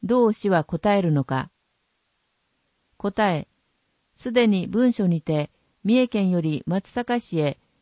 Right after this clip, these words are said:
市所有施設の調査依頼が届き、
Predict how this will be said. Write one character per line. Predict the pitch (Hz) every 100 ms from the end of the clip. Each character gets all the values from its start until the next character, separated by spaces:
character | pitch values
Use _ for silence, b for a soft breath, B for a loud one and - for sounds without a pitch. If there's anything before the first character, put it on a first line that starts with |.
| _ _ _
市 | - 240 -
所 | - 220
有 | 240 247
施 | -
設 | - 220 170
の | 160 151
調 | - 233
査 | 240 240
依 | 240
頼 | 226 160
が | 151
届 | 160 165 -
き、 | 147